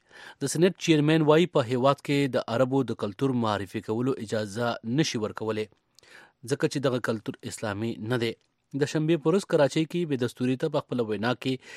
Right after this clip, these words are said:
ښاغلي رضا رباني د پاکستان په اسټیبلیشمنټ تور لګولی چې د اتلسم ترمیم په اساس صوبو ته کوم حقونه ورکړل شوي دي، اوس د حقونه بیرته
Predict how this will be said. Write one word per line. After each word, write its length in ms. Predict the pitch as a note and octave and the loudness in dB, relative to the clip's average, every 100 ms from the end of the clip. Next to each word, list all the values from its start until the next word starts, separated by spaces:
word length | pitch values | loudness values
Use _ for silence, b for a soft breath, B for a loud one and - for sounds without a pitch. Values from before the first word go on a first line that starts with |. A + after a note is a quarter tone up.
| B - | B -4
ښاغلي 340 | G#2+ A#2+ A#2+ A2+ | -2 0 -2 0
رضا 240 | G#2+ G#2+ A#2 G#2+ | 0 0 0 0
رباني 340 | G2 G#2 D3+ D#3 | 0 0 0 -2
د 60 | A#2 | -2
پاکستان 420 | - A2 B2 A2+ | -4 -6 -6 -6
په 140 | G#2+ F#2+ | -8 -10
اسټیبلیشمنټ 680 | - F#2 G2+ - B2+ B2+ G2 - B B B - | -8 -6 -6 -6 -4 -4 -4 -12 B B B -4
تور 160 | C#3+ C#3+ | 0 0
لګولی 340 | C3+ C#3 D#3+ F#3 | 2 4 4 2
چې 640 | - B2 - _ _ - A2+ | 0 -2 -4 _ _ -8 -4
د 160 | A2 | -4
اتلسم 400 | - B2 - D#3 D3+ | -2 -4 0 -2 0
ترمیم 320 | A#2+ B2 D3 C3 | 0 2 0 0
په 140 | A2+ G#2+ | 0 0
اساس 340 | B2+ C3+ - A#2+ | 0 0 -2 -6
صوبو 260 | G#2 B2+ - | -4 -4 0
ته 160 | A#2+ A#2 A#2 | -2 -2 -4
کوم 140 | G2 | -4
حقونه 320 | G2+ - A#2 | -6 -4 -4
ورکړل 320 | G#2+ - G#2 - | -4 -4 -8 -6
شوي 180 | B2+ C3+ | -4 -2
دي، 60 | D#3 B2 | -2 -2
اوس 160 | A#2 A2 | -4 -2
د 100 | G#2+ F#2 | -2 -4
حقونه 340 | G2+ A2+ A2+ A2 B B B B G#2 A2+ | -6 -4 -4 -6 B B B B -4 2
بیرته 340 | A#2 F#2+ G2+ | 2 0 -6